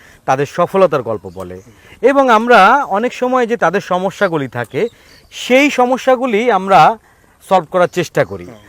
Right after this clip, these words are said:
Speaker 1: ওনাদের প্রশ্ন উত্তর পর্বগুলি থাকে সেখান থেকে।
Speaker 2: হুম।
Speaker 1: আপনি যে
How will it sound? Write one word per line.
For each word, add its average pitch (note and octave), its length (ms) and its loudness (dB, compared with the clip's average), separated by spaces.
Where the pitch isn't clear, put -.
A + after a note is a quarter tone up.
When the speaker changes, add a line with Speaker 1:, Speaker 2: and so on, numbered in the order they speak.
Speaker 1:
ওনাদের C#3 220 -2
প্রশ্ন E3 360 -2
উত্তর E3 200 -4
পর্বগুলি C3 480 -4
থাকে C#3 280 -12
সেখান A#2+ 360 -10
থেকে। F#2 300 -16
Speaker 2:
হুম। C3 80 -20
Speaker 1:
আপনি A3+ 260 -8
যে E3 160 -6